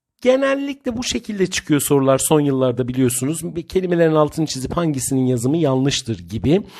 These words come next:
Bir bakalım Orta Doğu'nun Mısır ve Mezopotamya. Şimdi yön adları normalde özel ismin sıfatı olduğunda büyük yazılır ama özellikle Doğu ve Batı sözcüklerine dikkat çoğu zaman mecaz-ı mürsel yoluyla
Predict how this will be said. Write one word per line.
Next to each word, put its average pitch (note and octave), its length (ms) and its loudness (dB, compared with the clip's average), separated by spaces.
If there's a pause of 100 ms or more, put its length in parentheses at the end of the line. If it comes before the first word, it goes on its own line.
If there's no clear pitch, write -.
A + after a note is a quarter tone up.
(200)
Bir C4+ 100 4
bakalım A#3 440 4 (340)
Orta A3+ 420 4
Doğu'nun G#3+ 380 2
Mısır G#3+ 420 -6
ve G#3 100 2
Mezopotamya. F#3+ 680 -2
Şimdi B3 300 -6 (420)
yön D3+ 340 6
adları D3+ 540 0 (260)
normalde A3+ 440 4
özel A#3 280 0
ismin A3+ 280 -6
sıfatı G3 440 -4
olduğunda D#3+ 460 0
büyük B2+ 260 -2
yazılır A#2+ 280 -4
ama F3 260 -2 (260)
özellikle G3 580 4
Doğu A#3 240 6
ve G3 120 4
Batı G3 200 -4
sözcüklerine D#3 600 0
dikkat - 400 -4
çoğu A#3+ 280 2
zaman D#3+ 300 2
mecaz-ı E3+ 500 2
mürsel F3+ 420 2
yoluyla D#3 500 2